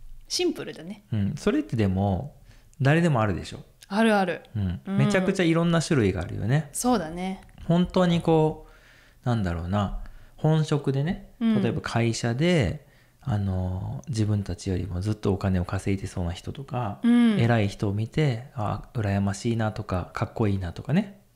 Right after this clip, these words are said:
Speaker 2: あとはスポーツ選手とかもそうですよね。
Speaker 1: そうだね。
Speaker 2: いいなっていう気持ち。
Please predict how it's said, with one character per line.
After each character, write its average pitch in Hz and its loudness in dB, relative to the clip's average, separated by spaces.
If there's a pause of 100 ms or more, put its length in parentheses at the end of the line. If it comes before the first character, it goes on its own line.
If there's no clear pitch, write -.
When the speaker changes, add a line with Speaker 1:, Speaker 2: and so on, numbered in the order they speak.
(400)
Speaker 2:
あ 123 -4
と 107 -2
は 92 -2
ス - -12
ポ 113 0
ー 104 0
ツ - -14
選 113 -2
手 - -10
と 95 -8
か - -12
も 92 -10
そ 95 -4
う - -2
で 101 -12
す - -20
よ 139 -4
ね。 196 -2
Speaker 1:
そ 214 -2
う 196 0
だ 180 -6
ね。 220 2
Speaker 2:
い 110 0
い 104 0
な 120 2
っ - -6
て 110 0
い 98 2
う - -2
気 - -10
持 - -8
ち。 - -18